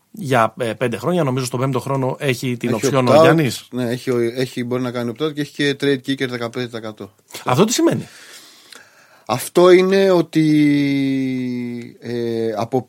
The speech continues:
Speaker 2: αποποιείσαι, νομίζω, το ένα κομμάτι του, το δεκαπέντε τοις εκατό του μισθού εκείνης της χρονιάς, κάτι τέτοιο. Δεν το
Speaker 1: Ναι.
Speaker 2: θυμάμαι. Δεν είμαι πολύ σίγουρος, μην πω τέτοια, δεν είμαι. Αυτά είναι Νικόλας Ραδικόπουλος, ε, αν, αν ακούει να παρέμβει.
Speaker 1: <laughs> Ναι,
Speaker 2: Από
Speaker 1: από Ball
Speaker 2: μπασ-,
Speaker 1: Hawk.
Speaker 2: από, από
Speaker 1: Ball Hawk,
Speaker 2: Basketball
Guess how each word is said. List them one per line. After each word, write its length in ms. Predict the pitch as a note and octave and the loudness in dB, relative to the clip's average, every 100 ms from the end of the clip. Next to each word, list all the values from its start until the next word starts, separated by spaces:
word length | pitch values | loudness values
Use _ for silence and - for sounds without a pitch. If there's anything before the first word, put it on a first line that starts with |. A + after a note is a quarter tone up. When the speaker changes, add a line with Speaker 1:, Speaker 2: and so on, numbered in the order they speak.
| - | -6
Speaker 2:
αποποιείσαι, 720 | B2 B2 A2+ B2 C#3 D#3+ D#3 | -6 -4 -2 2 2 2 0
νομίζω, 640 | C#3+ C#3+ D3+ D3+ D#3 D3+ C#3+ | 0 2 0 2 4 4 2
το 380 | C#3 B2+ B2+ C3 | -2 -2 -2 -2
ένα 180 | C#3+ | -2
κομμάτι 420 | C#3+ C3+ C#3+ D3 C3+ | -2 0 0 -2 -4
του, 180 | C#3 C3+ C3 C3 B2+ B2+ B2+ B2 A#2+ A#2+ A#2 - | -2 0 0 0 -2 -2 -4 -6 -8 -10 -16 -8
το 80 | B2+ | -6
δεκαπέντε 380 | B2 A#2+ C3+ C3+ | -4 -4 -2 -2
τοις 100 | C#3 | -2
εκατό 260 | A#2+ A#2 | -4 -6
του 140 | C3 C3+ | -6 -6
μισθού 240 | B2+ - | -6 -4
εκείνης 260 | C#3 C3+ C3+ | -4 -4 -6
της 80 | - | -8
χρονιάς, 440 | A#2+ B2+ A2+ F#2+ - | -6 -6 -6 -10 -12
κάτι 160 | G#2+ | -10
τέτοιο. 320 | A#2+ A2+ F#2+ - - | -8 -10 -14 -20 -12
Δεν 100 | A2 | -6
το 60 | |
Speaker 1:
Ναι. 60 | A2+ | 0
Speaker 2:
θυμάμαι. 240 | B2 G#2+ G#2+ | 0 0 -6
Δεν 260 | C#3 D3 D3+ | 0 2 4
είμαι 160 | D#3 B2+ | 2 0
πολύ 220 | A2+ A2 | -2 -4
σίγουρος, 340 | A#2+ A#2+ C3 | -4 0 0
μην 140 | C#3 C3+ | 0 2
πω 180 | B2+ | 2
τέτοια, 300 | A2 B2 C3+ C3+ | 2 0 -2 0
δεν 200 | C3+ C3+ | 0 2
είμαι. 140 | A#2+ | 0
Αυτά 260 | A2 D3+ C#3+ | 0 4 4
είναι 180 | D3 | 6
Νικόλας 320 | C#3 C#3 C#3+ C3+ | 4 4 4 4
Ραδικόπουλος, 640 | B2+ A#2+ C3+ B2+ A#2+ A#2 | 2 0 0 0 -2 -2
ε, 160 | B2 A2+ | -2 0
αν, 140 | B2+ A#2+ | -2 0
αν 120 | C3 | -2
ακούει 240 | C3 C3+ | 0 0
να 80 | B2+ | 0
παρέμβει. 480 | A2+ A2 A#2+ C#3+ C#3+ - B2+ | 2 2 2 -2 -6 -6 -8
Speaker 1:
<laughs> 140 | - | -4
Ναι, 380 | G3+ D3+ C3 F#3+ - _ | -2 0 0 -2 -6 _
Speaker 2:
Από 200 | C#3 B2 | -2 2
Speaker 1:
από 160 | B2+ C#3+ | 4 6
Ball 60 | |
Speaker 2:
μπασ-, 160 | C3+ D3 | 8 8
Speaker 1:
Hawk. 40 | E3 | 6
Speaker 2:
από, 600 | C3 B2 B2 B2 A#2 A#2 A2+ | 2 2 4 6 6 6 4
από 180 | B2 D3 | 4 6
Speaker 1:
Ball 80 | |
Hawk, 80 | |
Speaker 2:
Basketball 60 | C#3+ | 6